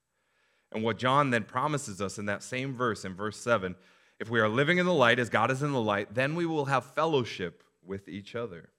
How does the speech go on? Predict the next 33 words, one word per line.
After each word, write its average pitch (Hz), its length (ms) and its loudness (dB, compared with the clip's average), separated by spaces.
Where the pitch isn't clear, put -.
John 156 220 4
promises 156 420 -2
that 123 160 -4
this 139 180 -4
would 139 120 -8
be 135 100 -4
a 113 60 -2
byproduct 104 600 -4
of 101 120 -10
holy 110 260 -4
living. 107 320 -6
This 180 180 -4
is, 185 160 -2
to 151 80 -8
me, 151 180 2
the 147 160 2
why. 107 580 0
Why 139 320 4
would 190 180 4
I 160 120 6
want 139 220 2
to 135 40 0
live 127 240 2
in 131 80 0
the 123 80 -2
light? 110 320 -4
Is 110 180 -6
that 117 180 -2
I 165 140 6
could 160 260 -2
be 147 260 -2
in 135 100 -6
fellowship 127 1000 -4